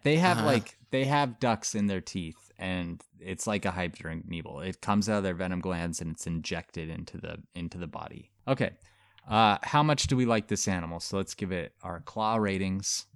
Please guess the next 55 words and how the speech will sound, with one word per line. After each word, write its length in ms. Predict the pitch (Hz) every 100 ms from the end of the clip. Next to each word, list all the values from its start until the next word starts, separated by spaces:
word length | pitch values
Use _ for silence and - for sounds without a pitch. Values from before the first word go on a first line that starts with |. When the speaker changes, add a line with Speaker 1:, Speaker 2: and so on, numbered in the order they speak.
| _ _
Speaker 1:
I'm 160 | - 104
gonna 120 | -
start, 460 | - - 104 104 - 107
'cause 200 | - 85
mine's 300 | 104 90 90
gonna 140 | - 95
be 100 | 85
pretty 300 | - 101 90
obvious. 680 | 87 87 90 92 - - - _ _ _ _ _ -
This 140 | 98
is 60 | 101
a 60 |
ten 260 | - 117 107
claw 200 | 110 95
animal 340 | 92 92 90
for 160 | - 92
me. 400 | 87 85 85 87 _ -
I 100 | 95
got 200 | 95 92
to 100 | 95
handle 380 | 87 104 104 98
one. 480 | 98 95 95 92 92 _ _ -
I 120 | 92
think 220 | 107 98
they're 140 | 95 90
one 240 | 98 107
of 40 |
the 60 | 104
most 260 | 98 92 -
beautiful 380 | 95 90 - 87
animals. 680 | 85 82 82 82 - - - -
They're 140 | 90
my 160 | 92 85
favorite 400 | 101 87 87 -
snake, 340 | - 82 -
probably. 520 | - 87 87 87 85 - _ _ _ _ -
If 140 | 101
I 100 | 104
were 100 | 101
to 60 | 95
get 120 | 95
a 60 | 92
tattoo, 640 | 95 92 - 92 87 82 85
a 80 | 85
cobra 400 | - 90 82 87
would 120 | 80
be 120 | 85
one 160 | 85 82
of 80 |
the 60 | 82
first 340 | - 85 -
tattoos 440 | - 82 - 85 -
I 40 | -
would 140 | 85
get. 260 | - -